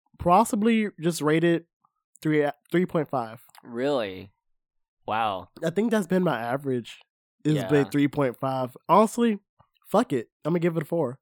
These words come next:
Speaker 2: Four?
Speaker 1: I'm gonna give it a solid four. That's my final answer.
Speaker 2: My final answer is this is a five. I loved this.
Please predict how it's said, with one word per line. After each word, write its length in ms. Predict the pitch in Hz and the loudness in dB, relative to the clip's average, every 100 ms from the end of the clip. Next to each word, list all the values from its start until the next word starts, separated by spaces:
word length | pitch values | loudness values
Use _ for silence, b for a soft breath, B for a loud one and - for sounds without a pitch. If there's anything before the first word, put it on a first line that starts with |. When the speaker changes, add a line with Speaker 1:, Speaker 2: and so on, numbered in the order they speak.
| _ | _
Speaker 2:
Four? 360 | 117 120 143 139 | -6 -4 -6 -4
Speaker 1:
I'm 80 | 165 | 2
gonna 80 | 196 | 4
give 180 | 202 202 | 4 4
it 60 | |
a 40 | 175 | 2
solid 320 | - 160 160 | 4 4 2
four. 240 | - 151 135 | 0 -2 0
That's 200 | 147 147 | -2 -2
my 120 | 139 | -4
final 340 | - 147 151 | -4 -2 -2
answer. 380 | 143 123 120 127 _ _ | -2 -4 -10 -12 _ _
Speaker 2:
My 120 | - 165 | -4 -2
final 300 | 247 233 180 | 0 0 0
answer 280 | 147 127 | -2 -4
is 120 | 120 101 | -8 -6
this 180 | 156 214 | -8 -6
is 100 | 202 | -6
a 80 | 131 - _ | -8 -10 _
five. 520 | 104 101 90 87 - _ _ _ _ _ - | -2 -2 -4 -10 -16 _ _ _ _ _ 2
I 440 | 196 226 214 185 _ - | 4 4 -2 -10 _ -18
loved 680 | 113 117 123 113 98 - - | -14 0 2 2 -2 -12 -20
this. 640 | 101 107 85 80 - - | -14 -12 -12 -14 -18 -20